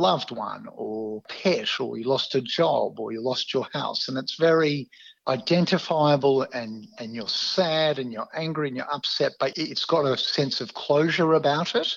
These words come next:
Whereas ambiguous loss is when there's some degree of lack of clarity about the loss. So it's very hard to manage that grief and come to terms with things.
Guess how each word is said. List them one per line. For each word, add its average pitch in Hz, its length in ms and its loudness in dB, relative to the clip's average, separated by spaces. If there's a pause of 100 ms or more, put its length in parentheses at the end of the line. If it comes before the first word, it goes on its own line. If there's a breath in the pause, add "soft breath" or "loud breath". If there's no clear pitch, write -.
(340 soft breath)
Whereas 165 400 2 (400)
ambiguous 196 540 2 (180)
loss 135 200 4 (200)
is - 180 -6
when 143 200 2
there's 135 240 -2 (140)
some 185 140 4 (140)
degree 143 420 2 (240)
of 123 760 0 (180)
lack 156 200 0
of 156 40 -6 (160)
clarity 147 440 4 (100)
about 117 280 -2
the 113 200 -10
loss. 104 180 -2 (580 loud breath)
So 170 100 4 (440)
it's 120 160 -8 (140)
very 156 240 4 (140)
hard 135 360 4 (120)
to 127 60 -6 (220)
manage 139 380 0
that 120 200 -2 (120)
grief 107 360 -6
and 117 100 -4 (160)
come 131 180 -4
to - 60 -6 (160)
terms 139 380 0
with 127 140 -4 (140)
things. - 520 -6